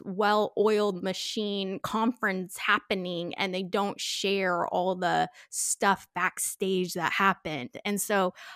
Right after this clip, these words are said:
I just love that you gave us a peek behind the <laughs> curtain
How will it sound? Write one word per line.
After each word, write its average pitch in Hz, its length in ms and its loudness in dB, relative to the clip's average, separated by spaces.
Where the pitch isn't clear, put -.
I 254 140 4
just 269 220 0
love 208 340 4
that - 120 -4
you 196 140 -6
gave 196 260 0
us 202 160 -4
a 151 140 -6
peek - 360 -4
behind 185 400 -4
the 151 60 -8
<laughs> - 40 -20
curtain 247 540 2